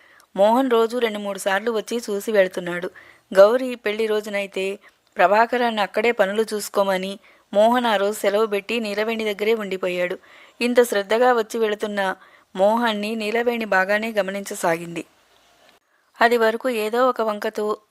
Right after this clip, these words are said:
ఏదో ఒకటి మాట్లాడించాలని చూసేవాడు. ఇప్పుడు ఇంత శ్రద్ధగా చేస్తూ కూడా అలా దూరంగా ఎందుకు ఉండిపోతున్నాడా అని ఆలోచించసాగింది.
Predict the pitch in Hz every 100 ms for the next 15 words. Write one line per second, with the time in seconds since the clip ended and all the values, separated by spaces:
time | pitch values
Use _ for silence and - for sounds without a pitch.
0 | 196 202 220 240 233 233 202 190 220 226
1 | 226 214 226 214 214 202 190 202 202 180
2 | 170 - - - _ 254 254 254 240 220
3 | 220 202 196 220 254 247 233 220 233 214
4 | 220 202 202 - - _ - 226 233 208
5 | 202 220 240 240 208 214 233 220 214 214
6 | 202 202 202 196 190 196 202 302 - _
7 | _ 202 196 220 226 202 185 180 170 180
8 | 175 175